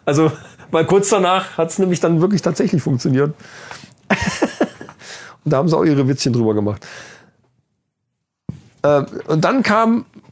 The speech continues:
Mareike Höppner und, und Michael Schanze.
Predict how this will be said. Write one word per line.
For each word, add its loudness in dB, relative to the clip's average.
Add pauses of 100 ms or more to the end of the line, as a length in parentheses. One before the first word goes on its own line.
(400)
Mareike 0
Höppner 0
und, -2
und 0
Michael 0
Schanze. -2